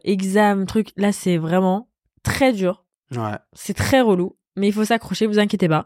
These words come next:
Speaker 2: Je suis passé par là, vous inquiétez pas, on s'en sort.
Speaker 1: Franchement.
Speaker 2: Ça va, mais c'est très, très dur. Et franchement, tu vois, ça, ça, c'est pareil, en vrai de vrai, il y a des gens qui peuvent se dire, genre, en mode, « Bon, vas-y, c'est que l'école, c'est que des trucs comme ça. » Mais c'est pareil, toi, tu peux avoir une sensibilité où tu le vis vraiment très mal.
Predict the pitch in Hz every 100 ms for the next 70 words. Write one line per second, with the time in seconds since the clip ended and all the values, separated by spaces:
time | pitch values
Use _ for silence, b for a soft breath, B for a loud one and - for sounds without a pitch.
0 | B - - 120 123 117 107 110 107 107
1 | 104 110 117 104 110 - _ _ - 110
2 | 117 101 117 110 - _ _ - 185 -
3 | 113 110 110 - 117 107 - 110 107 -
4 | - - - - 117 - 120 110 113 107
5 | 117 123 131 B - 180 170 113 127 135
6 | 113 131 143 120 120 123 127 147 120 117
7 | 117 143 135 - 131 - 113 135 139 _
8 | _ _ 131 123 110 - _ - 120 127
9 | 123 135 117 117 139 - - 123 120 139
10 | 131 131 - 131 123 123 127 - 117 113
11 | 143 170 320 392 - 165 139 120 117 113
12 | 110 110 117 117 190 - 120 151 147 117
13 | 165 - 170 156